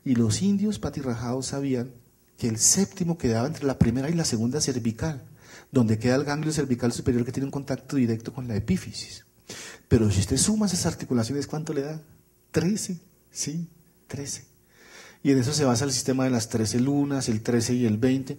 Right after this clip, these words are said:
que era nuestro calendario original, el calendario maya guatemalteco, el calendario de la fracción mam, la fracción sanadora de los mayas, que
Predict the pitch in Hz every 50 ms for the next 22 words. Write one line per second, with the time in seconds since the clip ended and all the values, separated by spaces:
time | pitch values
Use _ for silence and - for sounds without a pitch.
0 | - - - _ _ _ - 127 127 127 127 139 160 165 160 - - - - 113
1 | 113 113 110 104 110 110 139 147 151 - - - - 143 123 117 117 113 110 -
2 | - 113 113 110 113 123 151 175 190 190 190 196 202 _ _ _ _ _ _ _
3 | _ - - - - - - - 135 123 120 - 117 113 110 113 113 117 120 135
4 | 139 143 143 143 143 156 156 156 151 151 147 151 147 135 139 - - 113 104 101
5 | 95 98 98 - - - 180 185 - - - - - - - - _ _ _ _
6 | _ _ _ _ _ _ _ _ _ - - - - - - _ - 139 127 -
7 | 139 131 123 120 120 117 120 120 123 139 147 147 143 139 127 - - 117 107 107
8 | - - 127 131 139 139 135 135 139 143 151 165 196 185 151 117 92 85 82 82
9 | 85 87 85 - _ _ _ _ _ _ _ _ _ _ - - - - - -
10 | 123 117 - 117 113 107 - 120 117 117 107 - 135 135 123 104 104 120 151 175
11 | 175 175 139 - 113 98 98 95 92 107 117 151 170 160 123 110 101 - - -
12 | - - - 110